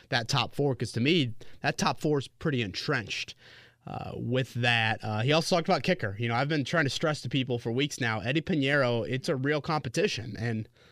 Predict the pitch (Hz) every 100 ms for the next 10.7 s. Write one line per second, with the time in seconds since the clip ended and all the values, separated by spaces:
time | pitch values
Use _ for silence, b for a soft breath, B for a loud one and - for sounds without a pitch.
0 | b b b 110 104 123 _ - 156 156
1 | - 113 - 233 185 95 107 110 123 120
2 | 117 117 135 127 123 127 127 113 113 110
3 | 143 143 110 110 B B B B 123 -
4 | 131 127 120 127 117 117 127 120 107 110
5 | 120 107 104 - 107 104 101 b b b
6 | b - 101 110 143 127 123 127 - 123
7 | 127 113 - 135 123 - 131 120 127 131
8 | 131 - 139 120 120 117 123 123 123 117
9 | B B B 110 117 120 110 113 117 131
10 | 113 117 120 117 117 - -